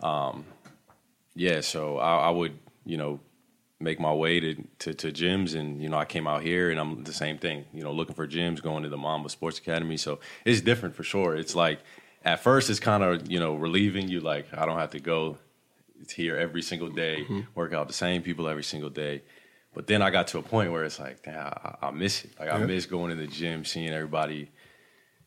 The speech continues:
Speaker 1: you know, i-, i-, in there and, and seeing the same faces all the time, and just work, you know, just working out, you know, with the guys." So it definitely is, uh, it definitely is different.
Speaker 2: Yeah, you know, you get babied. You know, you know, before you make it to the N B A,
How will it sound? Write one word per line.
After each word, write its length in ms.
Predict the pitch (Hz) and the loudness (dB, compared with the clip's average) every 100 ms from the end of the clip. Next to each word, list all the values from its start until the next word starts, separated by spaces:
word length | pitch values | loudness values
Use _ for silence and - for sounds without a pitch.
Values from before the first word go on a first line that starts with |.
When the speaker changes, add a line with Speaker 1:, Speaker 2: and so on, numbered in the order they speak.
| - | -8
Speaker 1:
you 100 | 82 | -6
know, 320 | 78 71 - - - | -4 -4 -8 -12 -16
i-, 180 | - - - | -16 -14 -10
i-, 40 | |
in 400 | 80 - 82 87 | -8 -4 0 2
there 320 | 85 82 82 | 4 2 2
and, 240 | 78 73 67 | 0 -4 -6
and 180 | 78 73 | -6 -2
seeing 180 | 95 87 | 0 0
the 60 | |
same 240 | 82 85 85 | 0 -2 0
faces 380 | 85 85 82 82 | 0 0 0 -2
all 100 | 82 | -2
the 60 | |
time, 420 | 80 85 82 80 76 | -2 -2 0 -2 -4
and 100 | 71 | -6
just 160 | 76 | -6
work, 180 | 76 82 | -4 -4
you 120 | 90 85 | -2 -4
know, 120 | 78 | -4
just 160 | 82 82 | -4 2
working 280 | 90 87 87 | 2 4 4
out, 300 | 85 78 - | 4 2 -4
you 100 | 85 | -4
know, 80 | 78 | -2
with 140 | 78 | -2
the 60 | 80 | -4
guys." 380 | 78 82 73 69 | 0 2 2 -2
So 140 | 73 | -6
it 100 | 73 | -4
definitely 420 | 76 95 87 82 80 | 0 0 0 -2 -2
is, 180 | 80 | -2
uh, 280 | 76 73 71 - _ | -2 -4 -4 -10 _
it 140 | 73 71 | -10 -2
definitely 340 | 85 76 76 | -2 -2 -8
is 80 | 69 | -4
different. 340 | 85 78 73 - - - - - - | -2 -2 -6 -12 -20 -18 -18 -20 -2
Speaker 2:
Yeah, 160 | - 143 | 8 10
you 160 | 127 139 | 12 10
know, 100 | 131 | 10
you 160 | 123 | 8
get 360 | 135 196 110 95 | 8 8 6 4
babied. 540 | 113 127 110 92 90 - | 6 6 4 0 -8 -4
You 100 | 147 | 4
know, 100 | 147 | 6
you 160 | 156 190 | 8 8
know, 120 | 165 | 6
before 580 | 135 117 - 156 151 143 | 6 4 6 8 10 8
you 120 | 131 | 8
make 200 | 135 131 | 6 6
it 60 | 117 | 4
to 80 | 123 | 4
the 180 | 110 | 4
N 120 | 117 117 | 2 4
B 200 | 110 110 | 4 4
A, 360 | 107 98 92 | 4 2 -6